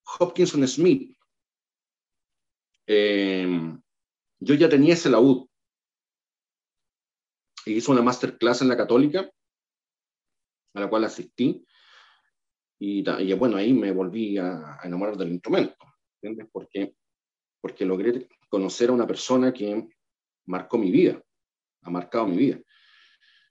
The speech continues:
Y no solamente como intérprete, sino que como persona, como maestro. Entonces, eh, ahí ya tomé la decisión y mi familia, bueno, me apoyó cien por ciento en eso y me fui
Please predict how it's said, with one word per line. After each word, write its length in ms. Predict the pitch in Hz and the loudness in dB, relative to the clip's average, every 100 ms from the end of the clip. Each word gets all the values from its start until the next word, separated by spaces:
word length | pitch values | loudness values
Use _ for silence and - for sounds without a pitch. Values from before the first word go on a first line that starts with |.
| _ _ _ _ | _ _ _ _
Y 80 | |
no 100 | - | -4
solamente 540 | 139 170 151 147 147 127 | 0 2 4 4 2 0
como 160 | 127 | 2
intérprete, 680 | 110 107 - 135 135 90 78 - | 2 0 0 -2 -2 -10 -10 -18
sino 340 | - 90 101 | -8 -6 -6
que 460 | 104 101 98 90 80 - 180 _ _ _ _ _ _ | -4 -2 -2 -2 -6 -12 -20 _ _ _ _ _ _
como 180 | - 95 | -6 -4
persona, 560 | 95 - 131 135 - - _ _ _ _ _ | -4 -4 -2 -2 -2 -10 _ _ _ _ _
como 180 | 90 85 | -8 -6
maestro. 420 | 85 107 - 73 _ _ _ _ _ _ _ _ _ _ _ _ _ _ _ _ | -8 -10 -14 -20 _ _ _ _ _ _ _ _ _ _ _ _ _ _ _ _
Entonces, 720 | 95 _ 110 101 110 107 - | -20 _ -4 -2 0 0 -2
eh, 800 | 95 90 87 85 82 80 80 78 - - _ _ - | 0 2 2 0 -2 -6 -8 -12 -18 -20 _ _ 0
ahí 220 | 110 131 | 4 6
ya 160 | 123 120 | 6 4
tomé 160 | 117 | 2
la 120 | 113 | 4
decisión 580 | 107 92 - - 127 143 | 2 0 -12 -4 0 2
y 40 | 131 | 2
mi 120 | 107 | 0
familia, 440 | - 101 123 123 | -2 0 2 4
bueno, 180 | 113 113 | 2 0
me 80 | 101 | -2
apoyó 480 | 90 90 98 117 110 | -2 -2 2 2 2
cien 260 | - 120 | -2 -2
por 140 | 117 92 | -2 -6
ciento 380 | - 117 120 | -6 -6 -4
en 100 | 117 | -4
eso 240 | 127 - 135 | -4 -4 -4
y 540 | 113 92 87 80 78 80 | -2 -4 -4 -6 -10 -14
me 100 | 82 | -16
fui 220 | 85 339 | -4 -4